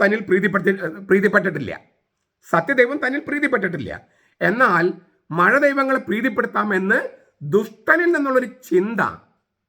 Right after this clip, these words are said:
പിശാച് എന്നുള്ളൊരു ചിന്ത, വിഗ്രഹാരാധനയുടെ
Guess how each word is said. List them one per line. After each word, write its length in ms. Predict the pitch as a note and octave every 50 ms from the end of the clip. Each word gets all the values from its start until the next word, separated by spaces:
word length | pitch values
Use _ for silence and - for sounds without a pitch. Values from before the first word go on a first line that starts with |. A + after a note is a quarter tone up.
| _ _ _ _ _ -
പിശാച് 460 | E3+ E3 - - A#3 A#3 B3+ C#4+ C#4 C#4+
എന്നുള്ളൊരു 320 | C4 B3+ A#3 A3 G#3 G3 G3 -
ചിന്ത, 280 | - D#3 D#3+ F#3 F#3+ E3 A#2 G#2 G2 - - _ _ _ _ _ _ _ -
വിഗ്രഹാരാധനയുടെ 1040 | D3 F3 G3+ E3+ F3 C#4 C#4 C#4 B3+ B3 C4 B3+ B3 A#3+ A#3 A3 F#3+ - G3 G3+